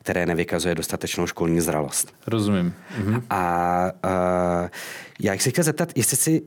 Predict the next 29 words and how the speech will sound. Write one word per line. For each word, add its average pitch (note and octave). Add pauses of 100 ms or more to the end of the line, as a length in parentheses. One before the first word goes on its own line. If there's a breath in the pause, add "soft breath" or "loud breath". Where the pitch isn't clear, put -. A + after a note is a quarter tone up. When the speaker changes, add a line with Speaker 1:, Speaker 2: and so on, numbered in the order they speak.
Speaker 1:
myslíte, A#2+
že B2+
by C3+
měl B2+
být C#3
nějaký B2+
jako B2
nástroj, F2+ (280 loud breath)
který A2+
by B2+
měl C#3 (100)
omezovat, A2 (120)
a, E2
tento F#2+ (360)
vysoký G2+
počet F#2+
dětí, G2 (140)
Speaker 2:
Mhm. -
Speaker 1:
protože A#2
Speaker 2:
Mhm. C3
Speaker 1:
i -
vás G#2+
to -
musí A2+
finančně A2
zatěžovat, G#2+
jakožto A#2+
Speaker 2:
Určitě. G#2+
Speaker 1:
zřizovatele. G#2